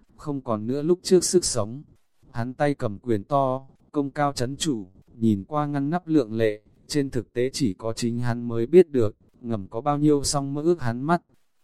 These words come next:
Hắn ra thiểu phủ lúc sau, xách một con lửa đỏ tuấn mã xích ảnh, chạy về Võ Tôn Vương phủ. Thần câu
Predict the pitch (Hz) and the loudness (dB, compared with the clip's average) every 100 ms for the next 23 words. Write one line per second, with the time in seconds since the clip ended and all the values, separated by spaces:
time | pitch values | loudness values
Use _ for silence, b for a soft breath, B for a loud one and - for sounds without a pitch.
0 | _ 117 123 127 147 131 123 101 - 101 | _ -6 -4 -2 0 0 -2 -2 -2 -4
1 | 98 156 - 156 147 143 135 _ - - | 2 0 2 2 2 0 -14 _ -14 -4
2 | 185 151 123 - 147 143 131 107 101 101 | -2 -2 -8 -4 -4 -2 2 2 2 0
3 | 92 113 123 131 135 185 180 - 135 95 | 0 -4 -2 -4 0 6 6 6 -4 -4
4 | - _ _ - 120 107 107 101 107 139 | -10 _ _ -2 -2 0 0 0 -2 -6
5 | 143 143 139 131 147 135 - 117 92 90 | -2 -2 -2 -2 -2 -2 -4 -6 -6 -14
6 | _ _ _ _ - 101 98 147 | _ _ _ _ -4 -4 -4 -6